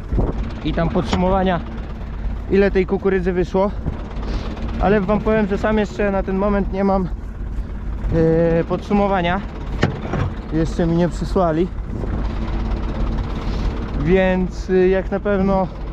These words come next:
mi przyślą, to wam w którymś tam vlogu opowiem o tym, jak to tam wyszło.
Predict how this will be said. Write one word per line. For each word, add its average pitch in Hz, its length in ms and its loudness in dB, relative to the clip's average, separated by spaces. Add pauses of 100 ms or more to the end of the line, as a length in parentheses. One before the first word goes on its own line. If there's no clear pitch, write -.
(120)
mi 180 120 0
przyślą, 208 460 2
to 180 160 0
wam 180 240 2
w - 80 -8
którymś 175 320 0
tam 170 160 0
vlogu 165 320 2 (500)
opowiem 151 560 2
o 127 100 0
tym, 151 240 0 (2750)
jak 147 260 2
to 165 160 0
tam 160 260 2 (100)
wyszło. 185 520 2